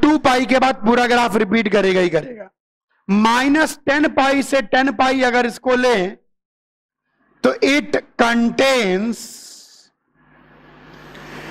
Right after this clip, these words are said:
ten multiples of टू पाई। माइनस टेन पाई से टेन पाई को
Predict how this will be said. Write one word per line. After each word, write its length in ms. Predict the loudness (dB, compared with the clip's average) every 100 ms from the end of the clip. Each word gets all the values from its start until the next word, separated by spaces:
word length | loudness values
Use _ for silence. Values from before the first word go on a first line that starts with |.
| -18 -18 -18 -6 0
ten 280 | 2 4 2
multiples 1200 | 2 2 0 -2 -2 -2 2 2 2 0 -2 -4 -10 -12 -14 -20 -20 -20 -20 -20 _ _ -20 -20 -20 -20 -20 -20 -10 0
of 460 | 2 4 2 0 -4 -6 0
टू 160 | 0 2
पाई। 320 | -2 -2 -8 -12 _ _ -20 -20 -20 -20 -20 -20 -20 -20 -20 -20 -20 -14 -12 -4 0
माइनस 460 | 2 2 2 0 0
टेन 220 | 0 2
पाई 200 | 0 0
से 100 | 0
टेन 240 | 0 2
पाई 220 | 2 0
को 160 | 0